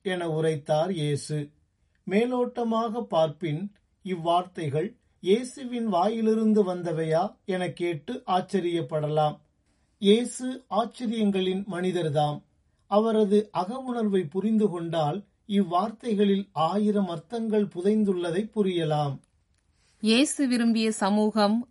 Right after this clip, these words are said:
Speaker 2: அமைதியிலும் அன்பிலும் நீதியிலும் பரிவிலும் சமத்துவத்திலும் நிலை பெற்றதாக இருக்க வேண்டும்.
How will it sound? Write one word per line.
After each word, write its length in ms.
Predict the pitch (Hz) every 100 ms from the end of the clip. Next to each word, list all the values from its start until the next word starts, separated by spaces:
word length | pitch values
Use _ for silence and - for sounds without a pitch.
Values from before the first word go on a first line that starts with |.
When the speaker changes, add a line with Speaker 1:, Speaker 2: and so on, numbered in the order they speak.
| -
Speaker 2:
அமைதியிலும் 840 | 190 208 233 226 226 220 202 208 233 277 -
அன்பிலும் 600 | 190 208 220 233 214 214 226 _ -
நீதியிலும் 760 | 202 240 226 233 220 208 220 254 _ -
பரிவிலும் 720 | 202 214 240 220 208 214 233 _ _ _ -
சமத்துவத்திலும் 880 | 220 220 247 269 254 208 233 220 226
நிலை 300 | 180 196 226
பெற்றதாக 580 | - 214 226 202 190 196
இருக்க 380 | 202 185 180 185
வேண்டும். 520 | 170 160 156 156 151